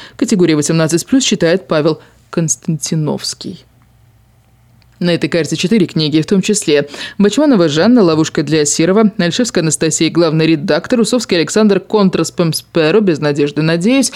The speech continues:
Ярославская Мария, "Перевёртыш". Все четыре книги категории восемнадцать плюс, общее звучание тридцать девять часов тридцать три минуты.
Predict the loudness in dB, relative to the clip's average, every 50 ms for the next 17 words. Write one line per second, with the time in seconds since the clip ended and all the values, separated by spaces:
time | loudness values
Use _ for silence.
0 | -12 -14 -6 -2 0 0 2 2 0 0 0 0 2 2 4 4 2 2 0 0
1 | 0 0 0 2 2 2 2 2 2 0 0 0 -2 -6 -12 -20 -20 -20 _ _
2 | _ _ -8 -6 -4 -4 -4 -2 -2 -2 0 0 0 0 0 0 0 -2 -2 -2
3 | -2 0 0 0 0 0 0 0 0 0 0 0 -2 -2 -4 -6 -4 -2 0 0
4 | 2 2 0 0 -2 -2 -4 -2 -2 -2 -2 -2 0 2 2 4 2 2 2 0
5 | -2 -2 -4 -2 -2 -2 -2 -2 -2 -2 0 2 0 0 2 0 -2 -2 -2 -4
6 | -4 -2 0 0 2 2 2 0 -2 -2 -4 -8 -12